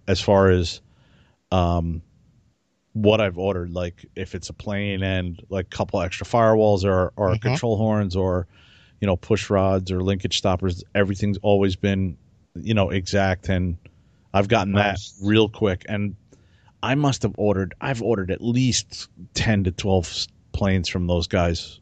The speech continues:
Speaker 1: over the years.
Speaker 2: Nice.
Speaker 1: 'Cause, 'cause I use them as templates, you know?
Speaker 2: Mm-hmm.
Speaker 1: Uh, so, yeah, they've been great. Um,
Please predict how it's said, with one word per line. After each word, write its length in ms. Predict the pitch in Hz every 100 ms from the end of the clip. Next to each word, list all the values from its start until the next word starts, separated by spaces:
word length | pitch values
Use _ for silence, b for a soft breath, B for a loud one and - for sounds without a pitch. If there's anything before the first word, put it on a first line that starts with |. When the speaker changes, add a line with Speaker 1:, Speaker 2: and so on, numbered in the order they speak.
| -
Speaker 1:
over 200 | 101 90
the 80 | 92
years. 440 | 95 92 85 - - _ _ _ _
Speaker 2:
Nice. 200 | 104 101
Speaker 1:
'Cause, 240 | 110 98
'cause 160 | - 117
I 60 | 123
use 140 | 107
them 140 | 101
as 100 | 92
templates, 560 | - 113 107 90 85 -
you 80 | 90
know? 300 | 92 104 104 _ _ -
Speaker 2:
Mm-hmm. 720 | 131 139 196 - _ _ - 98
Speaker 1:
Uh, 220 | 95 90
so, 240 | - 98
yeah, 280 | 98 104 95
they've 300 | 98 104 -
been 160 | - 95
great. 380 | - 95 92 - - _ _ _ _
Um, 440 | 101 104 104 98